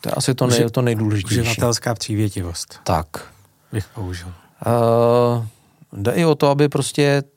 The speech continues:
Speaker 1: ty lidi s-, ty operátoři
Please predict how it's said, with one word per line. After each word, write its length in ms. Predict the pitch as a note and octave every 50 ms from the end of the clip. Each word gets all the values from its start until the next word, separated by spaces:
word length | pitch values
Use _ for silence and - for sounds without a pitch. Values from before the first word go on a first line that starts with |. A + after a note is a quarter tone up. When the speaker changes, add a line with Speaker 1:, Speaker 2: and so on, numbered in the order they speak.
| _ _ _ _ _ _ _ _ _ _ _ _
Speaker 1:
ty 100 | - C3+
lidi 280 | A#2+ B2+ B2+ C3 D3+ C#3+
s-, 300 | - - - - - C3 B2 B2+ B2+ B2 B2 B2 B2+ B2
ty 120 | - D3 C#3+
operátoři 1000 | B2 G#2+ - B2+ B2+ C3+ C3+ C3+ C3 - D3 C3+ C#3+ C#3 C3+ C3+ C3+ C3+ C#3+